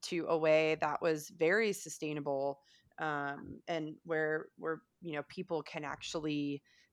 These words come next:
thrive. And for me personally, um, you know, there's, when you look at that traditional ecological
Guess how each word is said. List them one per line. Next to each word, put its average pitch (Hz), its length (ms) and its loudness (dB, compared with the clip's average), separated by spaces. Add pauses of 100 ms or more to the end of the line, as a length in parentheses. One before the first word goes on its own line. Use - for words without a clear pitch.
thrive. 147 720 6
And 151 500 2 (100)
for - 140 -2
me 185 260 2
personally, 156 840 -2 (480)
um, 147 520 -4 (200)
you 170 80 -6
know, 147 140 0
there's, 151 520 0 (600)
when 170 240 2
you 165 160 0
look 160 260 2
at 160 100 -2
that 156 220 0
traditional 151 680 -4
ecological 151 1040 -4